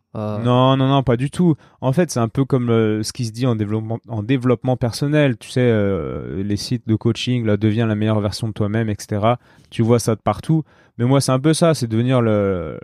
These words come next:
Speaker 2: la meilleure version de moi-même en tant qu'ostéo, en, en tant qu'homme. Mais, mais je me comparerai pas. Le but, c'est pas de devenir le meilleur et ça a aucun sens d'être le meilleur parce que t'es pas le meilleur pour tout le monde, tu vois. Ça a
Speaker 1: Voilà,
Speaker 2: vraiment
Speaker 1: c'est ce que
Speaker 2: pas de
Speaker 1: j'allais dire.
Speaker 2: sens.
Speaker 1: Meilleur
Speaker 2: Donc
Speaker 1: pour
Speaker 2: moi,
Speaker 1: qui ?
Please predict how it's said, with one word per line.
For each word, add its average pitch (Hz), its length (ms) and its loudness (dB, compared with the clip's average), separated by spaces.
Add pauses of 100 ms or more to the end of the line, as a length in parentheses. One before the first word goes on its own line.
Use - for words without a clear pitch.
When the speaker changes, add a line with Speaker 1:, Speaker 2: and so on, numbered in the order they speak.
Speaker 2:
la 101 220 -6
meilleure 117 280 2
version 120 440 -2
de 117 240 -6
moi-même 120 520 0
en 113 80 0
tant 117 160 -2
qu'ostéo, 131 640 2
en, 110 200 0
en 110 140 -6
tant 135 180 -4
qu'homme. 143 380 0 (400)
Mais, 107 480 0
mais 110 240 -2
je 107 100 -4
me 120 100 0
comparerai 113 540 0
pas. 139 160 2
Le 123 60 0
but, 135 160 2
c'est 113 120 -4
pas 113 140 -2
de 104 40 -2
devenir 107 180 -2
le 107 60 -4
meilleur 131 320 2
et 104 60 0
ça - 140 -6
a - 80 -6
aucun 120 280 -2
sens 135 360 -2
d'être 104 200 -6
le 107 100 -4
meilleur 113 300 0
parce - 180 -8
que - 80 -6
t'es 110 140 -6
pas 110 160 -2
le 107 60 -4
meilleur 110 260 0
pour - 200 -14
tout 120 120 -2
le 123 60 -4
monde, 123 200 -2
tu - 120 -8
vois. 98 120 -6 (460)
Ça 143 120 -2
a 135 40 4
Speaker 1:
Voilà, 131 80 4
Speaker 2:
vraiment 135 160 4
Speaker 1:
c'est - 20 0
ce 113 40 -4
que 135 60 4
Speaker 2:
pas 127 60 4
de 123 40 2
Speaker 1:
j'allais - 0 -
dire. 120 100 2
Speaker 2:
sens. 113 100 0
Speaker 1:
Meilleur 131 140 4
Speaker 2:
Donc 120 80 0
Speaker 1:
pour 139 80 0
Speaker 2:
moi, 143 100 4
Speaker 1:
qui ? 139 240 -4